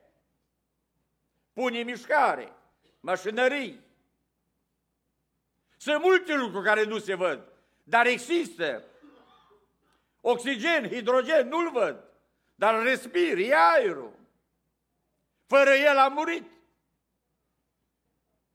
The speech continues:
Ei, ce e îndoiala? Să vedem ce e îndoiala. Îndoiala e o, o dilemă. Deci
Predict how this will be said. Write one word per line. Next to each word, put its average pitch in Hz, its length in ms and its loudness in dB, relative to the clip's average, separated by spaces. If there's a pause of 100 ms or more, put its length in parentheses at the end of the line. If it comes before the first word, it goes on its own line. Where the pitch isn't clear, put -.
(260)
Ei, 269 440 -2
ce - 160 -4 (220)
e 285 280 0
îndoiala? 247 960 4
Să - 140 -14
vedem 269 300 -4
ce 277 160 -8
e 254 160 -2
îndoiala. 185 720 -2 (1040)
Îndoiala 302 580 4
e 277 160 4
o, 262 220 6 (240)
o 311 240 4
dilemă. 214 720 0 (3000)
Deci - 200 -20